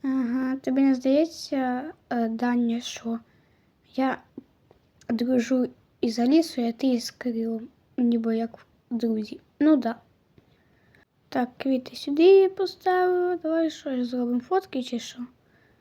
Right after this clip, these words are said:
Ну, не знаю. Давай фотки реально зробимо. Да, давай. Так, зараз зробимо фоточку. Так, і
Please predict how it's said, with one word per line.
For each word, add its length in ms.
Ну, 80
не 200
знаю. 520
Давай 280
фотки 540
реально 340
зробимо. 460
Да, 160
давай. 460
Так, 640
зараз 460
зробимо 320
фоточку. 800
Так, 1000
і 180